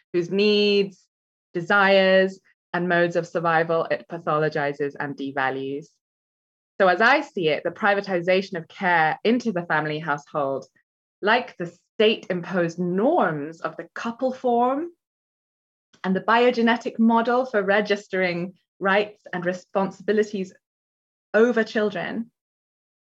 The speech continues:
has to be seen as, um, a continuation of the older eugenic project of advancing whiteness and producing a well-ordered, productive labor force.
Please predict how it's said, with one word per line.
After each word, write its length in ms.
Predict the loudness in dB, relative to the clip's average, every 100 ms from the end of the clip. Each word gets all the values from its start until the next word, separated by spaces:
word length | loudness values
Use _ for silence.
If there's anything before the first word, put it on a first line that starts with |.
| -2
has 220 | -2 -2
to 80 | -6
be 160 | -6
seen 580 | -6 -4 -4 -4 -6 -8 -6
as, 320 | -2 -2 -4 -2
um, 420 | 0 0 -2 -8 -20 _ _
a 80 | -12
continuation 1200 | -10 -4 0 0 0 0 0 -2 -4 -8 -8 -10 -6
of 320 | -4 -4 -6
the 160 | -12 -2
older 640 | 2 4 4 0 0 -4 -6 _ -10
eugenic 800 | -8 -4 -2 -2 -2 -6 -12 -20 _ _ -8
project 560 | -4 -2 -4 -6 -20 _ _ _ _
of 80 | -6
advancing 520 | -4 0 -2 -2 -6
whiteness 520 | -4 -4 -4 -6 -6 -10 _ _ _ -14
and 100 | -12
producing 720 | -8 -8 -6 -8 -6 -8 -6 -6
a 100 | -4
well-ordered, 960 | -2 -2 -2 -2 -2 -2 -2 -4 -6 -14 _ _ _ _ _
productive 640 | -6 -6 -6 -6 -6 -6 -12 _ _ _
labor 340 | -2 0 0 -4
force. 540 | -6 -8 -8 -10 -20